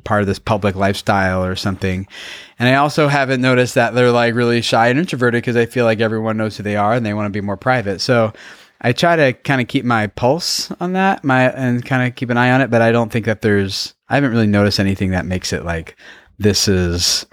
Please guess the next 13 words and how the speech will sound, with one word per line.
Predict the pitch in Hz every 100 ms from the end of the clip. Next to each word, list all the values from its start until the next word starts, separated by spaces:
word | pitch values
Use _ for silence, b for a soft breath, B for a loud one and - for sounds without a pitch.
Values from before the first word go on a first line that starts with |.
| B B B _ -
like, | 85 82
bad | 90 87 87
or | 85
this | 85 -
is | 90 85
good | 92 87
or | 90
anything | 87 85 85 92 90
for | -
my | 90 85
kids. | - 90 80
So, | 104 92 87 B B B B B B B B _
um, | 117 113 110 107 107